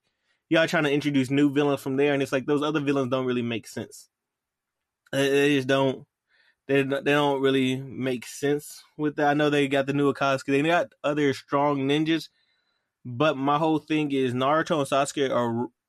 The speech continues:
based off what they are in Shippuden. And if this is only, like, you know, yeah, it's ten years, ten, twelve, whatever years in the future. However, they're not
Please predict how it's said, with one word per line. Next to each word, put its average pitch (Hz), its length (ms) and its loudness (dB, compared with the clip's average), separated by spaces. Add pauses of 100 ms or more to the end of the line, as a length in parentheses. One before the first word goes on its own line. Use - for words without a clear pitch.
(400)
based 160 320 0
off 170 140 2
what 156 180 0
they 156 100 -2
are 143 180 2
in 123 80 -4
Shippuden. 123 460 -4 (720)
And 151 100 0
if 147 80 -2
this 180 220 0
is 156 100 -2
only, 151 680 2
like, 131 420 0 (500)
you 156 140 -2
know, 170 280 2 (320)
yeah, 180 180 2
it's 160 100 -2
ten 180 260 -2
years, 151 720 -4
ten, 165 300 0
twelve, 151 400 0
whatever 143 320 0
years 143 260 0
in 135 80 -6
the 120 60 -8
future. 135 580 -6 (580)
However, 143 760 0 (1000)
they're 143 180 0
not 156 340 0